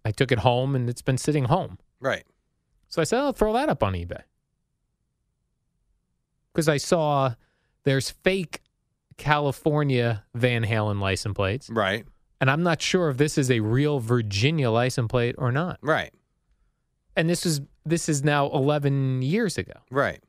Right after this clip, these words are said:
Speaker 1: Two thousand six. So I put it up on eBay for, like, ten bucks. Got a, uh, message from eBay, from a, uh,
Speaker 2: From eBay?
Speaker 1: No, I got a message from a, uh, gentleman.
Speaker 2: Oh, okay.
Speaker 1: I had put up on the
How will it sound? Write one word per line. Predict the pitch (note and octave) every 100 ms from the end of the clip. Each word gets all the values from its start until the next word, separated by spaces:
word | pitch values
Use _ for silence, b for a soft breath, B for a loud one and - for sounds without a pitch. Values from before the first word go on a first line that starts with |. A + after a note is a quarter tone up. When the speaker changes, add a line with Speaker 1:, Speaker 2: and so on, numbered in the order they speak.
| _ _ _
Speaker 1:
Two | -
thousand | D3 C#3+ C#3 A#2+
six. | - - - - - - _ _ _ _ _ _ _ _ _ - -
So | D#3
I |
put | D3 D#3+
it |
up | A#2 A2+
on | G#2
eBay | G#2 G2+ G#2
for, | -
like, | F#2+ F#2 -
ten | B2 G#2
bucks. | F#2 D#2+ - - _ _ _ _ _ _ _ _ _
Got | - A2+
a, | G#2 F#2
uh, |
message | F2+ A2 A2+ - - - _ _ _ -
from | G2
eBay, | F2+ F#2 F#2+ A2+ D#3 -
from | - G#2
a, | G2 G2+
uh, | F#2+ - _ _ _ _ _
Speaker 2:
From | - D3+
eBay? | D#3+ G3 F3 F2+ C#2 -
Speaker 1:
No, | G3+
I | F#3
got | F#3
a | F3+
message | F3 - C#3+
from | E3 C#3
a, | B2 A2+
uh, | G#2
gentleman. | A2 E3+ C3 F2+ C#3
Speaker 2:
Oh, | D3 D#3
okay. | G#2+ D#2+ - _ b b b -
Speaker 1:
I | C3+
had | E3 D3
put | D#3 D3+
up | C3+
on | B2+ A#2
the | A2+ G#2+ G#2+